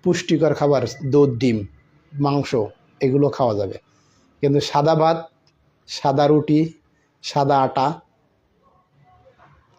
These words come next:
কার্বোহাইড্রেট, অধিক পরিমাণে আলু, এটা বর্জন করতে হবে এক নাম্বার। ভাত খেতে পারেন, ব্রাউন রাইস, লাল চালের ভাত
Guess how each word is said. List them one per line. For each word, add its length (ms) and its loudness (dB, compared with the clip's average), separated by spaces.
কার্বোহাইড্রেট, 720 0
অধিক 260 0
পরিমাণে 400 2
আলু, 520 -4
এটা 180 2
বর্জন 340 0
করতে 260 -6
হবে 140 -2
এক 160 -6
নাম্বার। 260 -6
ভাত 260 -2
খেতে 260 0
পারেন, 400 0
ব্রাউন 540 0
রাইস, 400 0
লাল 320 4
চালের 320 2
ভাত 220 0